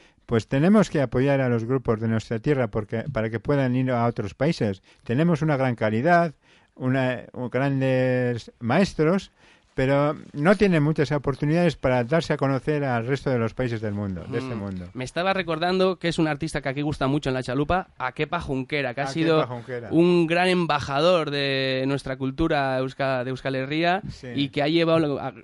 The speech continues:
Speaker 2: con la música
Speaker 1: Sí.
Speaker 2: nuestra cultura a todas partes del mundo. Gran artista, Akepa
Speaker 1: Y,
Speaker 2: Junquera.
Speaker 1: y Kepa Junquera tiene amigos en todas partes del mundo.
Speaker 2: Claro que sí, claro que sí. A-, además es, eh, ha fusionado
Speaker 1: Sí.
Speaker 2: también de todo este hombre. Ha fusionado música folk, pero también con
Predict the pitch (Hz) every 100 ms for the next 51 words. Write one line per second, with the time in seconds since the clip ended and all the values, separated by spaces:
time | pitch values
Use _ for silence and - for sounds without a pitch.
0 | - - 131 123 151 185 - 190 214 254
1 | 302 254 147 131 135 135 135 131 131 123
2 | 160 226 175 135 165 185 180 185 202 139
3 | 160 135 160 226 175 160 135 113 113 -
4 | 143 135 139 131 123 107 120 - 156 160
5 | 143 147 156 165 151 - 147 143 143 170
6 | 175 151 139 151 135 143 127 127 117 110
7 | 104 98 82 85 - 156 147 127 135 113
8 | 143 156 139 131 131 - 170 160 196 233
9 | 240 240 - - 180 185 107 202 233 -
10 | 190 220 269 311 - - - 127 107 147
11 | 185 226 208 175 208 175 151 156 147 139
12 | 127 165 190 190 175 180 170 185 190 175
13 | 160 185 208 214 165 143 131 151 190 202
14 | 185